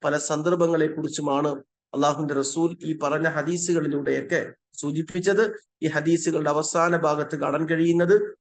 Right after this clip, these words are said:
ഒന്നെങ്കിൽ "ഉഫ്റ ലഹു മാ തഖദ്ദമ മിൻ ദംബിഹി", മുൻകഴിഞ്ഞ പാപങ്ങൾ പുറത്തു തരുമെന്നും, അല്ലെങ്കിൽ "വലതുഹു ഉമ്മുഹു മിനൽ ഖത്തായ",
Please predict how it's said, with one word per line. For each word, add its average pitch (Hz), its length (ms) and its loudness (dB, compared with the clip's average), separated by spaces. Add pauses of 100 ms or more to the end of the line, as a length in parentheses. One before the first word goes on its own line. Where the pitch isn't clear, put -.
(120)
ഒന്നെങ്കിൽ 196 640 2
"ഉഫ്റ 170 240 -2
ലഹു 151 320 0
മാ 143 160 0
തഖദ്ദമ 147 460 -2
മിൻ 143 180 0
ദംബിഹി", 135 480 2 (260)
മുൻകഴിഞ്ഞ 156 440 4
പാപങ്ങൾ 139 500 2
പുറത്തു 143 320 -4
തരുമെന്നും, 175 460 4 (320)
അല്ലെങ്കിൽ 180 500 4 (220)
"വലതുഹു 196 500 2
ഉമ്മുഹു 175 360 0
മിനൽ 147 360 -2
ഖത്തായ", 175 500 2